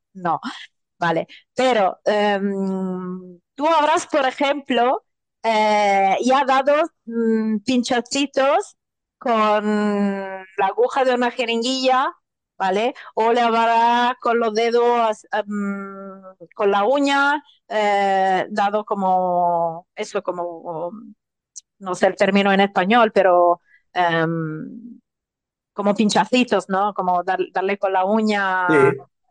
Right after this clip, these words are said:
Speaker 1: ah,
Speaker 2: Sí, sí.
Speaker 1: o le habrás, mm, bueno, normalmente la, la aguja es, es lo que más podemos hacer probando, ¿no? Pinchar, ¿vale?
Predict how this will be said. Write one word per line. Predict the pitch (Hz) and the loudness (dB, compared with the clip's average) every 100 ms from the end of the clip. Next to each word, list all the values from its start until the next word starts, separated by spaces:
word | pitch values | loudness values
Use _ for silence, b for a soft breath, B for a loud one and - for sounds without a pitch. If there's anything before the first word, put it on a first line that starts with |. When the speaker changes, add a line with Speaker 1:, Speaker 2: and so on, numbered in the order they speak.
| - | -8
Speaker 1:
ah, | 185 175 175 170 165 - - - - - _ _ _ _ | -4 -2 -2 -4 -4 -6 -8 -10 -16 -20 _ _ _ _
Speaker 2:
Sí, | - 180 | -2 0
sí. | - 160 | 0 -2
Speaker 1:
o | 233 233 226 226 226 226 220 220 220 | 2 2 4 4 4 4 4 2 2
le | 214 | 2
habrás, | 196 190 185 196 214 220 220 226 - - | 4 4 2 2 2 2 0 -2 -8 -10
mm, | 202 202 196 190 190 185 185 185 180 180 180 _ _ _ _ - 254 277 _ _ _ _ _ _ _ - | -8 -6 -6 -6 -8 -8 -8 -8 -10 -12 -16 _ _ _ _ -16 -16 -16 _ _ _ _ _ _ _ -2
bueno, | 214 190 175 | 0 2 2
normalmente | 185 180 190 202 240 | 0 0 0 0 0
la, | 208 - | 0 0
la | 190 | -2
aguja | 190 214 247 - 196 - | 0 0 0 0 0 0
es, | 202 190 | -2 -2
es | 190 | -2
lo | 202 | -2
que | - 196 | -2 -2
más | 202 - | -2 -4
podemos | 220 202 202 196 | -2 -2 -2 -4
hacer | 185 - 202 190 185 | -6 -2 -2 -2 -4
probando, | - 175 185 185 180 | -6 -2 -2 -2 -4
¿no? | 180 180 208 202 | -2 0 -2 -4
Pinchar, | 175 - 208 175 185 _ _ _ - | -12 -4 -2 -2 -4 _ _ _ -8
¿vale? | 165 175 | -2 -2